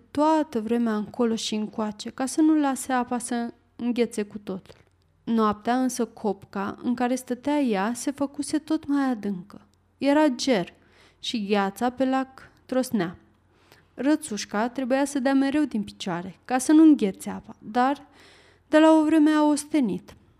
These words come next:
Nu s-a mai putut mișca și a cuprins-o gheața. Dimineața a trecut pe acolo un țăran și a văzut-o.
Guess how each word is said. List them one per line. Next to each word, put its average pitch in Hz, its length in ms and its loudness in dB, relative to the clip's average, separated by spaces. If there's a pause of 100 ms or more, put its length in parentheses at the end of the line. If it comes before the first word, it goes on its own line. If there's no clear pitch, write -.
(100)
Nu 381 120 6
s-a 247 160 2
mai 214 160 0
putut 226 260 -4
mișca 247 360 0
și 277 160 -6
a 277 80 0
cuprins-o 262 500 -2
gheața. 185 520 -8 (400)
Dimineața 233 840 2 (260)
a 294 120 4
trecut 311 260 -2
pe 339 80 2
acolo 320 300 4
un 247 420 0
țăran 247 500 0
și - 180 -2
a 330 80 8
văzut-o. 294 500 0